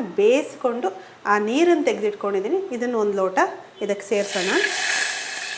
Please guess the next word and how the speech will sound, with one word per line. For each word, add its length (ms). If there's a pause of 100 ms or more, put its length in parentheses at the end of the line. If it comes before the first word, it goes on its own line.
(2000)
ಹಾಗೆ 260